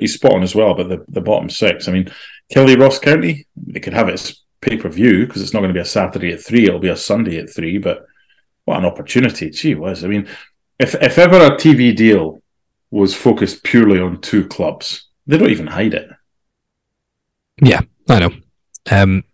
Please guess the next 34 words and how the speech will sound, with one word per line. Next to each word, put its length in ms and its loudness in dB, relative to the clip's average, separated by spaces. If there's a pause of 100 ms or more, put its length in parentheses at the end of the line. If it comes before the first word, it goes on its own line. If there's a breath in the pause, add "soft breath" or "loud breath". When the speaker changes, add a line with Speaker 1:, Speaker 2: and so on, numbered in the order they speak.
(120)
Speaker 2:
Bri 280 6
Pie 260 6
says, 220 4
"Aberdeen 420 6
should 160 4
be 80 4
laughing 320 2
all 140 2
the 80 0
way 120 0
to 120 -4
third 300 0
place 300 -2
with 120 -4
their 140 -2
fixtures. 680 -4
Still 300 2
hopeful, 400 4
though, 180 6
but 180 -2
think 280 -2
we'll 100 0
have 180 -2
to 80 -2
get 160 -2
something 340 -4
from 160 -6
one 120 0
of 80 0
the 80 2
Old 160 0
Firm 340 2
games." 440 2 (800 loud breath)
Um, 420 -2